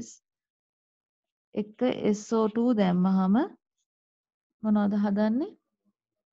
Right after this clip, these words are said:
හ්ම්. මේ කලිනුත්තාව අපිට නේ. කලිනුත්තාව. සල්ප නිෂ්පාදනයේදී. ආ?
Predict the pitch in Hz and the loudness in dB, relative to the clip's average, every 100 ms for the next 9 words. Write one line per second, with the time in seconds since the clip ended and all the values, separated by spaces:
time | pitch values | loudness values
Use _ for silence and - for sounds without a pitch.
0 | _ _ 208 208 _ 208 _ 208 208 _ | _ _ _ _ _ _ _ _ _ _
1 | _ _ _ _ _ - 233 262 _ _ | _ _ _ _ _ -8 -8 -8 _ _
2 | _ _ _ _ _ _ _ _ _ - | _ _ _ _ _ _ _ _ _ -4
3 | 220 214 208 202 233 240 214 190 - 175 | -2 0 0 2 0 0 0 0 -4 -10
4 | - 269 285 _ _ _ _ _ _ _ | -4 -4 -6 _ _ _ _ _ _ _
5 | - 214 202 208 196 180 - 196 - - | -4 2 2 2 -2 -4 -4 -10 -10 2
6 | 214 208 214 208 208 262 254 269 262 254 | 2 4 2 0 0 0 2 0 0 -2
7 | 254 254 _ 240 | -6 -8 _ -4